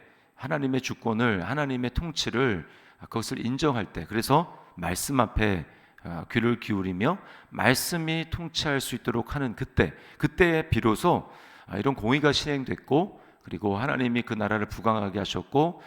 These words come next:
주변 나라들이 그 나라에, 에, 이 이스라엘 나라에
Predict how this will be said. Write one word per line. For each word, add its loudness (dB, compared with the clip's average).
주변 -2
나라들이 0
그 2
나라에, 2
에, -10
이 -4
이스라엘 2
나라에 2